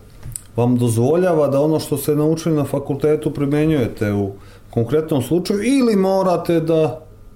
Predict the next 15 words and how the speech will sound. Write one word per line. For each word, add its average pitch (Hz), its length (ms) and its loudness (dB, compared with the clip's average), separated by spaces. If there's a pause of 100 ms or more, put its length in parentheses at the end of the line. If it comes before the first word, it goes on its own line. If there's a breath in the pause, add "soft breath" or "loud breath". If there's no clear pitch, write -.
(140)
čujete, 131 720 0
saslušate, 117 1200 -2 (220)
oslušnete 107 960 -4 (280)
neki 101 320 -4
glas 95 480 -2 (540 loud breath)
sa - 160 -8
strane. 85 480 -4 (840 loud breath)
Jedan, 160 500 0 (100)
a, 131 420 2 (640 loud breath)
ja 113 180 -2
moram 120 320 0
to 120 140 -2
da 107 100 -4
kažem, 101 680 -2 (1120 loud breath)
a, 95 460 0